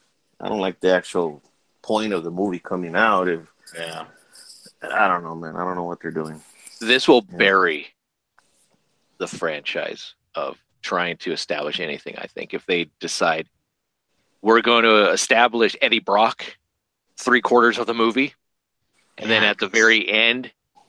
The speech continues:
Speaker 3: the transition to Venom occurs, and then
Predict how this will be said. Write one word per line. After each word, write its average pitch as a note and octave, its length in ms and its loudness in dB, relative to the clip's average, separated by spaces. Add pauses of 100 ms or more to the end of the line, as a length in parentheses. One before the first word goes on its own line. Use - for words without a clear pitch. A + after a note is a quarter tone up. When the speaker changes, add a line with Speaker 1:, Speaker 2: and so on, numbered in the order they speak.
(760)
Speaker 3:
the A2 180 -4
transition G#2+ 720 0
to - 200 -6
Venom F#2+ 420 -2
occurs, F2 680 -2
and F#2 160 -4
then F2 300 -2